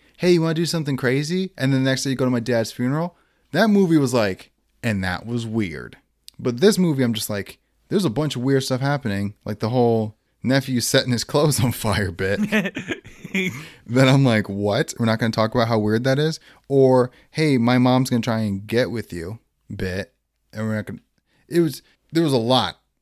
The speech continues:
Speaker 1: There was a lot, and for me, it just wasn't believable. And it was, there's movies that are intentionally not believable. Like, we just got done watching Ants and Bugs Life.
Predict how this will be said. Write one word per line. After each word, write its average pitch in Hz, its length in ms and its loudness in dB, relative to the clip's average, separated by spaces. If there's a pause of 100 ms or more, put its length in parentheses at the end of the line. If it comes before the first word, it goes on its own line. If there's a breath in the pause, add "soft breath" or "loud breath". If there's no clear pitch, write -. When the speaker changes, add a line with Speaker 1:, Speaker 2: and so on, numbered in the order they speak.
(360)
Speaker 1:
There 123 160 -4
was 143 100 -2
a 175 40 -2
lot, 131 460 -2
and 107 160 -6
for 117 100 -6
me, 127 180 2
it 131 60 0
just 110 160 -8
wasn't 107 500 -4
believable. 123 640 -4
And 113 160 -4
it 117 60 -2
was, 117 300 -4
there's 151 260 -2
movies 175 340 -2
that 156 120 -2
are 123 200 -2
intentionally 123 560 -6
not 117 140 -4
believable. 104 440 -4
Like, 101 120 -2
we 101 80 -4
just 110 180 -6
got 101 160 -4
done 98 160 -6
watching 92 360 -8
Ants 92 280 -12
and 90 180 -10
Bugs 85 280 -10
Life. 92 380 -10